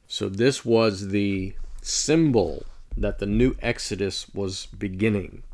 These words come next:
And so we see right here, after the Lord's baptism, his proclamation of the gospel,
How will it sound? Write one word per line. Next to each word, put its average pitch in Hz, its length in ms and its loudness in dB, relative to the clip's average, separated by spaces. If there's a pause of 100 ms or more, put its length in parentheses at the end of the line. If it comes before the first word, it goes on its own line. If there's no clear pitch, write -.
(180)
And 107 160 -2
so 113 140 2
we 104 160 2
see 147 360 0
right 127 300 6
here, 127 460 4
after 110 760 0
the 98 140 -2
Lord's 92 400 -2
baptism, 107 880 -2 (140)
his 104 460 4
proclamation 113 1080 2
of 92 200 -6
the 95 100 -2
gospel, 98 920 0